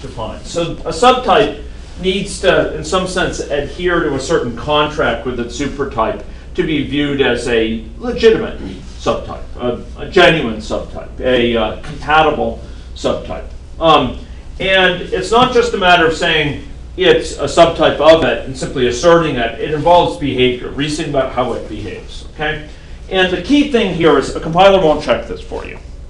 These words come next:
This is one of the big reasons why object-oriented code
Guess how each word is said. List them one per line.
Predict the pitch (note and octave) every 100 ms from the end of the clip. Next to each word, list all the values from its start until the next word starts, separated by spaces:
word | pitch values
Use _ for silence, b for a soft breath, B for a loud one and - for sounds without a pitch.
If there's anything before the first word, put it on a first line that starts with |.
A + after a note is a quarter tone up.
| b b -
This | G3 F#3+
is | F3
one | E3 E3+
of | C#3
the | A#2+
big | G#3 A#3+ G#3+
reasons | G3 F3+ F3 F#3 F3+ E3 -
why | C#3 -
object-oriented | C3+ F3 F#3 G3+ - E3+ D#3+ D#3 D3+ -
code | D3+ C3+ C3 B